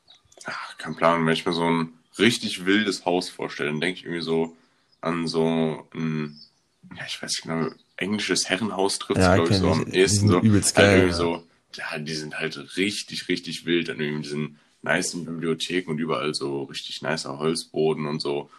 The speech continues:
Speaker 1: Irgendwie so, so ein
Speaker 2: So
Speaker 1: bisschen
Speaker 2: übelst hohe
Speaker 1: oldschool-mäßig
Speaker 2: Decken.
Speaker 1: gehalten. Halt irgendwie schon, äh, so renoviert, dass es halt nicht irgendwie so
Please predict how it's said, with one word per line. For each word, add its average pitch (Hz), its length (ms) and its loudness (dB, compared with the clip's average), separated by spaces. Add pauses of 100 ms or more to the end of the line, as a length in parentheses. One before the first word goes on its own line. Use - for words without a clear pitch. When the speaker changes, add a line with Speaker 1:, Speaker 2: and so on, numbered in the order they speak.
(140)
Speaker 1:
Irgendwie 80 220 0
so, 76 440 0
so 82 100 -6
ein 82 40 0
Speaker 2:
So 85 60 0
Speaker 1:
bisschen 117 220 6
Speaker 2:
übelst 120 160 6
hohe 123 120 10
Speaker 1:
oldschool-mäßig 117 400 8
Speaker 2:
Decken. 120 160 6
Speaker 1:
gehalten. 78 400 2 (360)
Halt 82 220 2
irgendwie 87 360 0
schon, 98 720 0
äh, 78 380 -4
so 76 520 -4
renoviert, 76 560 2
dass 71 160 -2
es - 60 -8
halt 67 280 -2
nicht 73 180 -6
irgendwie 71 180 -18
so 64 300 -14